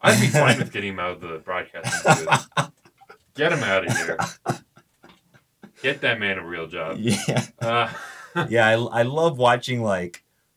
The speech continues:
Speaker 2: T N T on Thursday nights and hearing a good thirty-minute spiel about why the refs are terrible every game.
Speaker 1: Uh.
Speaker 2: But, you know, or just basic off,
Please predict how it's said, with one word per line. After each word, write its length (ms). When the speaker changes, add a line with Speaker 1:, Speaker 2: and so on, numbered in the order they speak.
Speaker 2:
T 260
N 140
T 320
on 300
Thursday 480
nights 440
and 260
hearing 320
a 60
good 260
thirty-minute 640
spiel 340
about 220
why 180
the 80
refs 400
are 80
terrible 580
every 340
game. 560
Speaker 1:
Uh. 220
Speaker 2:
But, 440
you 200
know, 600
or 380
just 340
basic 540
off, 340